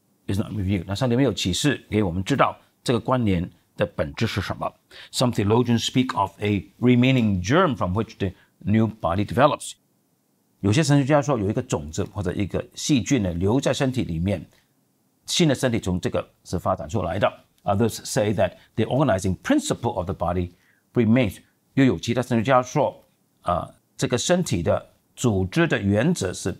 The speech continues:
存留着的。Origen had something of that kind in mind.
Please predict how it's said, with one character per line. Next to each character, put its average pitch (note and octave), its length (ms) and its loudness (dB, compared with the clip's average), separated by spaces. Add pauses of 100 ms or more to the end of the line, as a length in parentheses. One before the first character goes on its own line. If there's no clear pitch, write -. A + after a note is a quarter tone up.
存 F2 220 -4
留 E2+ 160 0
着 E2+ 180 -6
的。 - 220 -4 (600)
Origen A2 580 2
had G2+ 200 -2
something A2+ 360 -2
of F2 160 -4
that G2 140 0
kind F#2+ 260 -2
in F2 80 2
mind. F#2 260 0